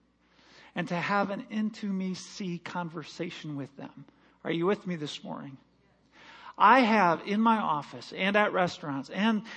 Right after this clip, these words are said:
and in people's homes, I have sat down with couples who have experienced some of the greatest failures in their marriage.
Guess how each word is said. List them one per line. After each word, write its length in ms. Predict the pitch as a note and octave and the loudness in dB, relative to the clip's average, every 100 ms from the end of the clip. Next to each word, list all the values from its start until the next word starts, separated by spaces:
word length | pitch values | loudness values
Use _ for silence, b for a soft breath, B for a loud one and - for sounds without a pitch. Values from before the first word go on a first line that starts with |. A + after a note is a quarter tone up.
| B | B
and 160 | G3 G3 | -2 0
in 100 | F3+ | 0
people's 420 | - B3+ B3+ A3+ | 0 0 0 -4
homes, 280 | G#3+ G#3 F3 | -4 -4 0
I 100 | F3 | 0
have 140 | D3+ | 0
sat 400 | - A3+ A3+ - | 0 6 6 6
down 240 | G3 G3+ F#3+ | 2 0 0
with 180 | F3 - | -2 0
couples 420 | G3+ G#3 F3+ - | 2 2 0 -2
who 100 | F3 | 0
have 140 | D3+ | 0
experienced 560 | D#3+ - G#3+ G3 F3 - | 0 -4 -2 -2 -2 -4
some 180 | G3 F3+ | -6 -4
of 60 | |
the 80 | E3 | -6
greatest 760 | D3+ F3+ F#3+ A3 A3+ A3 - - B B B B B B B _ | -8 0 2 4 2 0 -10 -18 B B B B B B B _
failures 800 | - - A3+ A#3 G#3 F3+ D#3 | -6 10 12 12 8 4 0
in 100 | F3+ | -2
their 140 | E3+ E3 | -2 -2
marriage. 640 | D#3+ D3+ B2+ A2+ - - | -2 -4 -6 -12 -18 -20